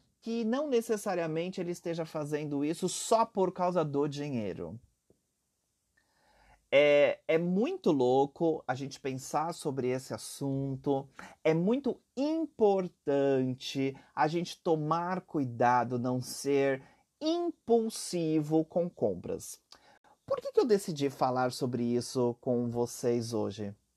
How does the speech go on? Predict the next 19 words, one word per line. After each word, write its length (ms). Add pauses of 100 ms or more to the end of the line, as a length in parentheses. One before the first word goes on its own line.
(100)
Porque 260
eu 280
já 160
fui 320
muito 340
impulsivo 640
com 220
isso. 500 (720)
Hoje 320
mesmo, 460
na 100
minha 240
casa, 520
eu 120
tava 380
vendo 800
o 80
meu 160
feed 680